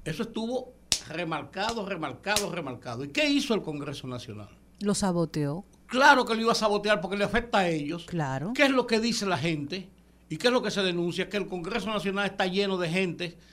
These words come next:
Speaker 1: que son, eh, narcotraficantes, lavadores de dinero, que son, eh, que son, eh, eh, eh, riferos,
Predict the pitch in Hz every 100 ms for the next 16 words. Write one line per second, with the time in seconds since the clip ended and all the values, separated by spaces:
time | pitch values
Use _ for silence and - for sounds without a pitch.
0 | - - 170 208 226 - - 208 214 214
1 | - - - - 160 165 160 - - -
2 | 170 185 143 135 143 147 151 131 117 -
3 | - - 165 190 160 165 175 151 147 143
4 | 139 147 135 120 - - - 175 165 226
5 | 220 220 190 175 165 156 147 151 190 202
6 | 208 202 - - - 143 156 156 147 147
7 | 139 139 131 135 139 131 127 120 - -
8 | 143 143 165 175 208 160 - -